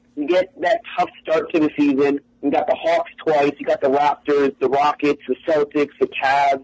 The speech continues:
the Bulls. Like, that's a pretty brutal start.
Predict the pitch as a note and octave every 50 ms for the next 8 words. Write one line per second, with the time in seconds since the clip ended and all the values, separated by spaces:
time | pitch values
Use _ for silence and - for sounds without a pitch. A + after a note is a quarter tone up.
0 | - - A#2+ A2+ - - D3+ D3+ D3 C#3+ C#3+ C#3+ - - - _ _ _ _ _
1 | _ _ _ _ _ _ _ _ _ _ - D3 C#3 C3 B2+ A#2+ - - D#3+ -
2 | A3+ A3 - E3+ F3 - - _ - - G#3+ G#3+ G#3 G3+ F3+ D#3 C#3 - D#3+ E3+
3 | E3+ F3 D#3 C#3+ - - D#3+ C#3+ C3 A#2+ A2+